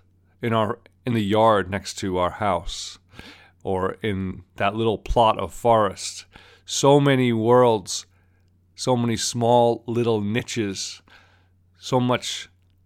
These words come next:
complexity and aliveness surrounding us. But a lot of it's small. And so here Rachel Carson proposes that we go out and buy a little hand lens or a little magnifying glass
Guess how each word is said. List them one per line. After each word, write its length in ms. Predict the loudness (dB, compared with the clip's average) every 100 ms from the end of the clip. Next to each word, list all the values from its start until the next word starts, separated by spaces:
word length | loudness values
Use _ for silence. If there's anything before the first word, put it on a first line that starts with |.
| -8
complexity 920 | -8 -4 -2 0 -2 -6 -4 -6 -6
and 140 | -4
aliveness 640 | -4 0 4 4 2 -6 -6
surrounding 640 | -6 -2 0 0 -2 -6
us. 320 | -12 -16 -18 _ _
But 100 | -2
a 40 |
lot 200 | 4 4
of 100 | 4
it's 120 | 2 -4
small. 720 | -2 2 2 2 -4 -18 _ -20 -20 -20 -20 _ _ _ _ _ -2
And 140 | 0
so 260 | 6 6 6
here 260 | 6 4 6
Rachel 320 | 4 2 0
Carson 420 | 6 6 6 -4
proposes 880 | -4 4 4 6 2 -2 -2 -6 -4
that 140 | -2 0
we 80 |
go 220 | 0 4 6
out 180 | 4
and 120 | 2 2
buy 200 | 4 4
a 40 |
little 220 | 2 -2
hand 380 | -2 0 0 0
lens 560 | -2 -4 -8 -14 -16 -10
or 160 | -4 -4
a 40 |
little 220 | -2 -2
magnifying 640 | 2 2 2 0 0 0 0
glass 500 | 0 -2 -2 -10